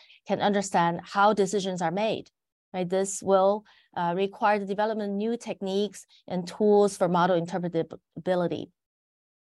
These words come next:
Third, integration with DevOps. As I mentioned earlier, just make model, uh, M L work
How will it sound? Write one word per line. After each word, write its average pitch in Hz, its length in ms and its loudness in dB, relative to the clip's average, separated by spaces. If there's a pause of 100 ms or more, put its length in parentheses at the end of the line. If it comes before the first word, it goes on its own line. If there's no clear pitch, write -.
(560)
Third, 220 380 4 (320)
integration 269 600 2
with 185 240 -2
DevOps. 202 640 -2 (400)
As - 180 -4
I 240 80 4
mentioned 262 520 0
earlier, 226 580 -2 (180)
just 262 240 2
make 269 220 -2
model, 214 440 2 (140)
uh, 214 160 0
M 220 180 -2
L 208 160 2
work 214 420 -2